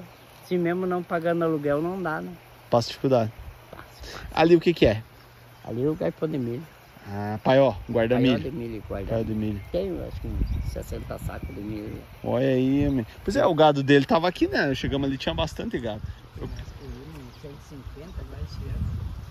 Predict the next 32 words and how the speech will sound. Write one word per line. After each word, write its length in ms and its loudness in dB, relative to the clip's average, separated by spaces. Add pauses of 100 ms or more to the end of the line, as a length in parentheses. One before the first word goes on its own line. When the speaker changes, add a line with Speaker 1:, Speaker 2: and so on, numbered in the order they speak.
(120)
Speaker 2:
Cento 180 -8
e 40 -12
cinquenta 300 -8
sacos. 280 -8 (840)
Speaker 1:
Não 160 -14
vendeu 360 -14 (100)
nada, 160 -14 (240)
só 60 -14 (520)
pro 80 -16
gasto. 220 -14
Speaker 2:
Pro 120 4
gasto. 360 4 (320)
Mas 200 4
que-, 200 4
quebrado 400 6
na 100 2
mão? 300 4 (120)
Speaker 1:
Quebrado 260 -12
na 80 -6
mão. 120 -8 (280)
Speaker 2:
Ah, 180 4
milho 200 4
na 80 6
espiga. 600 4
Speaker 1:
Na 160 -10
espiga. 200 -12
Speaker 2:
Pá, 640 4
o 80 -2
homem 200 4
é 40 -2
fera 300 -2
mesmo. 220 -4